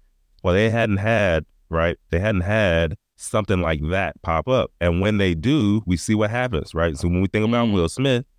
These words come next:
Speaker 1: Will Smith for years, I mean, we talking about the Fresh Prince, man. We talking about this guy, i-, if, if, if he's in the movie, it's going to the top.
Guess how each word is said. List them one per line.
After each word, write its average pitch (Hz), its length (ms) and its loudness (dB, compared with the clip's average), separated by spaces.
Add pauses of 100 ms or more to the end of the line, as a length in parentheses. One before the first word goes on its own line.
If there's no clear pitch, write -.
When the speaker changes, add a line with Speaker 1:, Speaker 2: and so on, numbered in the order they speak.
Speaker 1:
Will 113 220 0
Smith 127 440 -2
for 104 220 2
years, 101 580 0 (240)
I 107 40 -2
mean, 95 160 2
we 127 60 2
talking 113 260 -2
about 85 260 0
the 82 100 0
Fresh 123 340 -2
Prince, 147 260 0
man. 80 200 0 (240)
We 120 80 0
talking 120 280 0
about 107 280 0 (360)
this 117 160 0
guy, 110 340 0
i-, - 760 -8
if, 87 220 -4 (100)
if, 76 200 -2 (220)
if 87 160 -2
he's 143 220 0
in 139 180 0
the 113 60 0
movie, 113 540 0 (520)
it's 120 160 -2
going 127 300 -2
to 127 120 -2
the 98 80 0
top. 135 340 -4